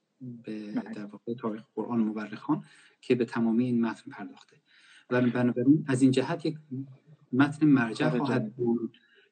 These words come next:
Speaker 1: به چه معنا مرجع خواهد بود؟ یعنی در واقع دیگه از این به بعد کسی از نظر من به این نوع مطالعات علاقه‌منده از این متن، اه، در واقع بی‌نیاز نخواهد بود، غنی نخواهد
Speaker 2: نخواهد.
Speaker 1: بود. خواه ناخواه باید در
Speaker 2: خیلی
Speaker 1: مقابل
Speaker 2: جالبه،
Speaker 1: خورده‌ای
Speaker 2: بله.
Speaker 1: بگیره.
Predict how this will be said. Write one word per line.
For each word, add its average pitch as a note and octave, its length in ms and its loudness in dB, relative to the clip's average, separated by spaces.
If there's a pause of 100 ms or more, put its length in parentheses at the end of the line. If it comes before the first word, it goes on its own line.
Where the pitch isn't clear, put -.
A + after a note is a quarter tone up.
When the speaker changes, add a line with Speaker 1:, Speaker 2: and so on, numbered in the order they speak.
Speaker 1:
به D3 60 4
چه E3+ 160 2
معنا D3+ 260 8
مرجع B2+ 300 6
خواهد B2+ 280 0
بود؟ B2+ 220 2
یعنی C#3+ 120 4
در D3+ 140 0
واقع C#3 200 -4
دیگه E3 240 -4
از D3 180 -4
این C#3 80 -2
به C3+ 60 -8
بعد E3+ 200 -8
کسی E3 480 -4
از C3 100 0
نظر A#2+ 360 0
من B2+ 380 2 (380)
به - 80 2
این D3 160 2
نوع C#3 120 4
مطالعات A#2 420 -4
علاقه‌منده A#2 760 0
از A#2 100 -4
این A2+ 220 2
متن، C3 360 0
اه، A2 680 -6
در G#2+ 120 -10
واقع A2 180 -4
بی‌نیاز A#2+ 460 4
نخواهد B2+ 340 2
بود، - 160 -20
غنی A#2 180 0
نخواهد B2+ 220 2
Speaker 2:
نخواهد. A#2 380 0
Speaker 1:
بود. B2+ 120 -16 (140)
خواه D3+ 240 6
ناخواه D#3 540 8
باید E3+ 240 8
در D3+ 100 8
Speaker 2:
خیلی D#3 160 12
Speaker 1:
مقابل C3+ 160 6
Speaker 2:
جالبه، A#2 220 2
Speaker 1:
خورده‌ای C#3 400 10
Speaker 2:
بله. B2+ 140 8
Speaker 1:
بگیره. A2+ 460 2